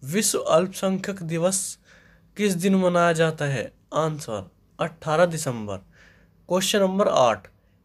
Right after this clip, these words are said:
हाइपरसोनिक विंड टनल परीक्षण सुविधा प्राप्त करने वाला तीसरा देश कौन सा बन गया है?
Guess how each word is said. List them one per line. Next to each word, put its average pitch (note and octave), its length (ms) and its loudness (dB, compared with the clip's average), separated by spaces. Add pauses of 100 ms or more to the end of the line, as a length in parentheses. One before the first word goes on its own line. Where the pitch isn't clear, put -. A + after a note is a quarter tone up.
हाइपरसोनिक F#3 960 -2 (180)
विंड F3+ 380 -2
टनल C#3+ 260 4 (160)
परीक्षण G#3 540 -4
सुविधा E3 440 -2 (320)
प्राप्त F#3 380 2
करने F3+ 360 -2
वाला C#3 320 0 (560)
तीसरा F#3 300 0
देश D#3+ 340 -4
कौन F#3 340 -2
सा F#3+ 240 6
बन F3 180 -4
गया E3+ 300 2
है? D3 200 -4